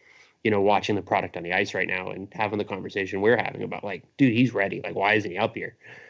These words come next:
You know, I, I'm not gonna tell Teemu he's wrong about offensive talent and how it translates. But, y-, you know, I don't think that that is an inherent indictment of Bob Murray, you know. And I did wanna get to something you said about Teemu for G M.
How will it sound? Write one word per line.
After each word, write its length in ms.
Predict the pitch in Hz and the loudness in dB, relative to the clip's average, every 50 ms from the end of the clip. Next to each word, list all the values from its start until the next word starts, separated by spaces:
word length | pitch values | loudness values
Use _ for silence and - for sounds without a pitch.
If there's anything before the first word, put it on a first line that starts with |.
| - _ _ _ _ _ | -20 _ _ _ _ _
You 100 | 117 107 | -4 -2
know, 160 | 95 90 95 | -2 -4 -4
I, 360 | 95 98 - - - - - - | -6 -8 -6 -8 -8 -8 -4 0
I'm 120 | 117 117 117 | 2 4 4
not 180 | 110 104 104 | 4 4 2
gonna 120 | - 101 95 | -2 -6 -8
tell 200 | - - 73 92 | -8 -10 -12 -10
Teemu 300 | - 101 101 104 104 110 | -8 -4 -4 -2 -2 -2
he's 140 | 107 95 92 | -2 -2 0
wrong 260 | 98 98 101 101 104 | 2 2 4 4 2
about 200 | 101 95 92 95 98 101 | 2 0 0 2 2 2
offensive 360 | 101 - 101 - - - - | 0 -2 -8 -12 -12 -8 -2
talent 340 | - 113 107 110 110 110 110 | 0 2 2 2 2 0 -2
and 80 | 110 107 | -4 -2
how 120 | 107 107 | -4 -4
it 80 | - - | -4 -4
translates. 680 | - 113 113 135 143 139 - - 107 101 - - - - _ _ _ _ _ _ _ _ _ _ _ - - _ _ _ _ _ _ _ | -2 0 4 4 4 4 2 -4 -8 -12 -14 -18 -20 -20 _ _ _ _ _ _ _ _ _ _ _ -20 -20 _ _ _ _ _ _ _
But, 440 | - 135 147 147 127 117 120 113 - - _ _ - | 0 2 4 4 4 2 0 -2 -6 -10 _ _ -12
y-, 160 | 113 123 - - _ _ _ | -12 -12 -12 -14 _ _ _
you 120 | - 151 135 | 0 2 2
know, 120 | 123 113 | 4 4
I 120 | 110 120 135 | 4 4 4
don't 220 | 151 139 123 - | 2 2 0 0
think 220 | - 127 117 113 | 0 0 0 0
that 160 | 120 110 107 - | -2 -4 -4 -2
that 180 | 113 110 107 | -2 0 0
is 140 | 113 107 104 | 0 0 0
an 100 | 110 104 | 0 -2
inherent 380 | 101 95 104 104 107 107 107 104 | 0 0 2 2 4 4 4 4
indictment 540 | 101 98 95 95 113 131 - 113 117 107 - - | 4 2 2 2 0 2 2 0 -2 -2 -2 0
of 260 | 113 117 117 110 110 | 0 0 0 2 2
Bob 200 | 123 123 120 120 | 2 2 2 2
Murray, 480 | 120 120 - - - - - 113 - _ _ _ _ _ | 0 -2 -2 -4 -4 -6 -6 -8 -10 _ _ _ _ _
you 120 | - 123 113 | -4 -2 -2
know. 300 | 110 110 117 127 127 - _ _ - _ _ _ | 0 -2 -2 -4 -4 -8 _ _ -20 _ _ _
And 400 | 131 131 131 131 123 123 120 117 - _ _ _ _ _ _ _ _ - | 2 4 6 6 6 4 2 0 -4 _ _ _ _ _ _ _ _ -6
I 140 | 113 113 110 | -2 -2 -2
did 300 | 110 110 135 139 151 156 | -2 2 4 4 6 6
wanna 220 | 160 160 151 147 | 6 6 6 4
get 140 | 139 139 135 | 4 2 -2
to 60 | 135 123 | -2 -2
something 300 | 147 135 127 123 120 120 | -2 -2 0 0 0 0
you 60 | 117 | 0
said 180 | 117 - 117 | 0 2 2
about 200 | 113 113 107 101 | 2 2 0 0
Teemu 280 | - - 123 123 117 113 | 0 2 2 2 2 2
for 120 | - 123 | 0 -4
G 220 | 120 107 110 110 110 | -2 2 4 4 4
M. 180 | 104 104 101 | 4 2 -2